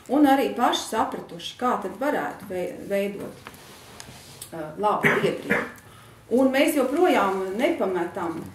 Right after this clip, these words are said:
savas cerības, un tāpēc esam šeit pulcējušies. Gan šodien, gan divas nedēļas atpakaļ,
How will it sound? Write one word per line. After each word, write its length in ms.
savas 260
cerības, 560
un 80
tāpēc 380
esam 220
šeit 320
pulcējušies. 840
Gan 240
šodien, 520
gan 140
divas 220
nedēļas 360
atpakaļ, 540